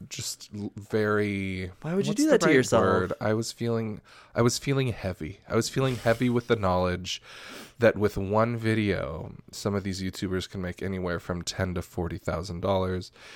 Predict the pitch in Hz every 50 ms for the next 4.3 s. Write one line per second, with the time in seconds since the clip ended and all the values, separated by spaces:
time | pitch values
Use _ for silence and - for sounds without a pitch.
0 | - - - - - - _ _ _ - 104 104 101 98 98 95 95 92 92 92
1 | 92 - - - - _ _ _ _ _ _ _ _ _ _ - - 110 123 -
2 | - - - 151 127 - - - - - - - - _ - 117 - - - 139
3 | 139 - 160 165 170 175 175 - _ - 120 123 110 - - - 117 110 107 117
4 | 127 139 - - - -